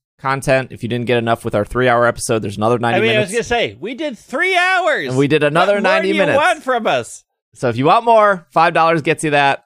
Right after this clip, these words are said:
Speaker 1: It gets you other bonus podcasts. Uh, you could wait. I, I mean, ideally, this episode's coming out on August thirtieth. I maybe would just wait till September first so you don't get charged twice.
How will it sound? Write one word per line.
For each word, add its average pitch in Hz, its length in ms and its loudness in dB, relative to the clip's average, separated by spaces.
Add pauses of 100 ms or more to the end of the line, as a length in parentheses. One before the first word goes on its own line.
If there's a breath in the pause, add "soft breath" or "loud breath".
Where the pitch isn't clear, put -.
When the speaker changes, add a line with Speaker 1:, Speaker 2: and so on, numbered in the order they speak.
(360)
Speaker 1:
It 127 60 -18
gets 139 200 -2
you 147 80 4
other 131 200 2
bonus 127 280 0
podcasts. 117 600 -2 (540)
Uh, 139 300 4
you 208 160 0
could 233 300 2
wait. 175 420 0
I, 131 160 2
I 131 60 0
mean, 147 180 -4
ideally, 139 640 0
this - 300 -6 (160)
episode's 127 340 -4
coming 127 160 -4
out 117 140 2
on 98 40 -10
August 110 360 -2
thirtieth. 117 440 0
I 120 100 0
maybe 127 240 -2
would 117 120 2
just 104 160 -6
wait 101 140 -2
till 107 100 -4
September 101 320 -6
first 92 320 -4
so 95 60 -6
you 90 40 -2
don't 95 120 -6
get 95 120 -10
charged - 360 -8
twice. 95 400 -4